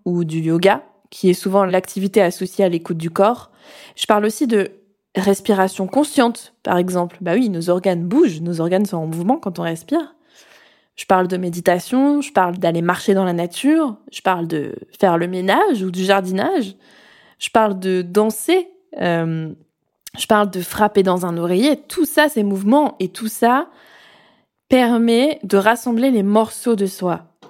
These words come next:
de sortir du brouillard, de faire circuler l'énergie et donc d'ouvrir la porte à l'émotion, de l'évacuer et ensuite, du coup, d'avancer. S'il y en a parmi vous qui ont déjà fondu en larmes pendant ou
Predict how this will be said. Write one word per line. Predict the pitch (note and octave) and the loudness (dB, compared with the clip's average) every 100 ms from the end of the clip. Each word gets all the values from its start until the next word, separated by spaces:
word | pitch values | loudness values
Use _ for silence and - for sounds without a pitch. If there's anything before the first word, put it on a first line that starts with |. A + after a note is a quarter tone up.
| _ _ _ _ | _ _ _ _
de | F#3 G3 | 2 2
sortir | - G3 - D4 A3 | 4 0 0 -2 -2
du | G3+ | -2
brouillard, | G3 G3+ E3+ D#3+ - _ _ _ _ - | 0 2 2 0 -10 _ _ _ _ 0
de | |
faire | G#3 A3+ G#3+ | 0 2 -2
circuler | - D4+ C4+ - B3+ B3+ | -2 -2 -2 0 2 4
l'énergie | A3 G3+ G3+ G3 A3+ C4 D#4 - - - - | 4 2 0 -2 2 2 0 -10 -20 -20 0
et | A3 | 2
donc | G3+ G#3+ C#4 C#4+ - | 4 4 2 0 -6
d'ouvrir | G3 G#3+ B3 C#4+ C4 | -6 0 2 2 4
la | F#3+ | 2
porte | B3+ C4 G#3+ | 2 0 0
à | |
l'émotion, | F#3+ G#3+ A3+ A3 - - F#3 - _ _ - | 2 4 4 2 -2 -4 -4 -6 _ _ 0
de | F#3+ | 2
l'évacuer | G#3 C#4 C4 C4 - G#3+ G#3 F#3 - | 6 4 4 0 -2 -4 0 0 2
et | F#3+ G#3 | 4 4
ensuite, | A3 - D4+ - | 2 0 -4 -4
du | A3 | -6
coup, | G#3+ C#4 | 0 0
d'avancer. | G3+ A#3 G#3+ A#3 A#3 B3 G#3 _ _ _ _ _ _ _ _ _ _ _ _ _ _ _ _ _ _ _ _ _ | 4 2 2 -2 -4 -8 -8 _ _ _ _ _ _ _ _ _ _ _ _ _ _ _ _ _ _ _ _ _
S'il | - - A#3+ | -14 0 2
y | |
en | C4 | 4
a | |
parmi | C#4+ A#3+ A3 G#3+ | 2 2 2 0
vous | C4+ | -2
qui | C#4 | -2
ont | G#3 | 0
déjà | F#3+ G3 G#3+ | 2 2 2
fondu | - B3 A3+ | 2 2 4
en | G#3+ | 2
larmes | F#3+ A#3+ G#3+ D#3+ - | 4 2 2 -4 -2
pendant | A3 A3 G#3 B3 A#3 - | 2 2 2 2 2 -2
ou | F#3 F3+ | -4 -4